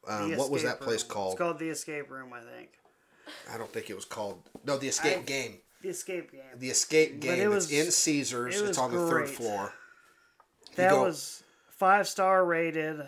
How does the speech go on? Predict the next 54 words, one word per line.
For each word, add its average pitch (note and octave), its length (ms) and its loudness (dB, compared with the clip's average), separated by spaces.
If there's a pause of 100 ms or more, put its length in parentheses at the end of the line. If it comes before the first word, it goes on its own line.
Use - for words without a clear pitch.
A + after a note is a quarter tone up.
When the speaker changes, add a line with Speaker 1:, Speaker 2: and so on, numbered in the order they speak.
(640)
Speaker 2:
If C#3 140 -6
you're F3 100 6
gonna F#3 140 6
go E3+ 220 6
there E3 180 6
and D#3+ 80 4
you D#3 80 0
wanna D#3 140 0
do D#3 80 -2
an D3+ 60 -4
escape D3 360 -6
room, D#3 140 0
they D#3 100 -4
had E3+ 200 -4
two G3+ 180 -8
places F3+ 440 -4
when C#3+ 100 -10
I C#3 100 -4
looked C#3+ 240 -8
it C#3 80 -10
up C3 180 -8
for B2+ 160 -12
us B2 160 -14
to C#3+ 100 -14
book C3+ 240 -10
it B2+ 120 -18
that C#3 140 -6
were C#3 140 -8
five-star. C3+ 680 -8 (440)
I D3+ 120 -2
did E3 160 -2
that F3 240 4
one E3+ 140 -2
because D3+ 680 -8
on D#3 140 -6
the D3+ 60 -6
maps, D3 420 -2
just D3+ 160 -10
from D#3 140 -6
glancing D3 500 -4
at B2+ 180 -10
it, C3+ 140 -8
from C#3+ 100 -14
the C#3 80 -10
distance C#3 340 -6
between C#3 240 -8
there C#3 160 -4
and - 80 -4
our C3 140 -6
hotel D3+ 360 -6
was C3+ 140 -6
really C3 140 -10
close, D3 340 -6
which - 240 -16